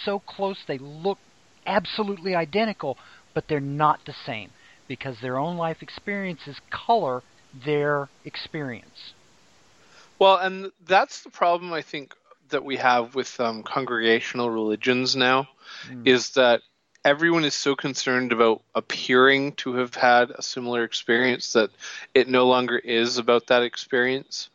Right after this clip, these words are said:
Speaker 1: Mm.
Speaker 2: as much as it is about, you know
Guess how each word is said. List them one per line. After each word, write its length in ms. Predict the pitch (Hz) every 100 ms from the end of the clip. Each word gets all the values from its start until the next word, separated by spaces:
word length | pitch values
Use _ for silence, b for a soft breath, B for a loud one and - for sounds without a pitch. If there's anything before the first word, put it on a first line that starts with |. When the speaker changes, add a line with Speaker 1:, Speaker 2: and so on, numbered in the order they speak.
| _
Speaker 1:
Mm. 240 | 135 117 120
Speaker 2:
as 160 | 113
much 260 | 117 117 -
as 140 | 110
it 140 | 117 113
is 340 | 110 107 - -
about, 340 | 107 104 98 - _ _ _ _ _ _ _ 131
you 100 | 107
know 240 | 101